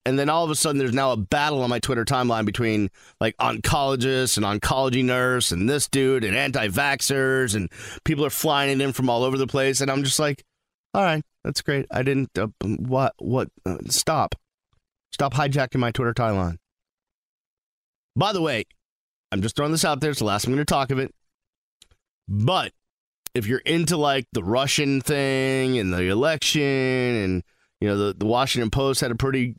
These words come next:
big article the other day, whatever. If you're into all of that, you know, as a hobby to the sports and all the other stuff,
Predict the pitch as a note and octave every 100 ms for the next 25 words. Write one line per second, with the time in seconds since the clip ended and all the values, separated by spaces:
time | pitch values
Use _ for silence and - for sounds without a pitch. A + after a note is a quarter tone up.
0 | - C3 C3 C3 B2+ C3+ B2+ B2+ A#2+ A#2+
1 | B2+ B2 A#2+ B2 A#2+ A2 B2+ D#3 G3+ F3+
2 | D#3 D#3 B2 C3 A2+ G#2+ _ _ _ _
3 | _ _ _ _ _ _ _ _ _ _
4 | _ _ - B2 B2+ B2 A2+ G#3 E3+ A2
5 | D#2+ - G2 - C#3 A#2+ A2+ G#2+ G#2+ G#2
6 | G#2 G#2 G2+ - A#2+ A2